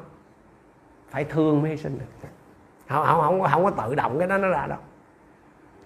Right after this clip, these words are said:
Tôi và anh em có thể đầu tư cả cái cuộc đời của mình hay là đầu tư thứ này thứ nọ vào một cái lĩnh vực nào đó hay là một, một con người nào đó hay một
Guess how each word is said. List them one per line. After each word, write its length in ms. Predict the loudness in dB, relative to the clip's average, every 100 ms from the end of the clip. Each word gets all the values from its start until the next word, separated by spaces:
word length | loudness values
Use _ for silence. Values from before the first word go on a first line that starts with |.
| -20 -20 -20 -20 -20 -20 -20 -20 -2 6
Tôi 160 | 8
và 80 | 8
anh 100 | 4
em 160 | 2 0
có 100 | -2
thể 120 | -2
đầu 380 | 2 2 2 2
tư 160 | 0 2
cả 120 | 0
cái 120 | -2
cuộc 240 | -6 -2
đời 200 | 4 4 4 -2
của 80 |
mình 140 | -2 -2
hay 120 | 0
là 80 | 0
đầu 260 | 2 2 2
tư 140 | 0
thứ 120 | 2
này 180 | 0 0
thứ 140 | 0 0
nọ 240 | 0 -2 -4 -12
vào 180 | -2 0
một 160 | 0 0
cái 80 | 4
lĩnh 300 | 4 6 6
vực 220 | 4 2
nào 100 | -2
đó 120 | 0
hay 160 | 2 4
là 60 | 2
một, 160 | 0 -4
một 100 | -6 0
con 280 | 6 8 10
người 220 | 8 6
nào 100 | 4
đó 140 | 2 2
hay 100 | 0
một 140 | -2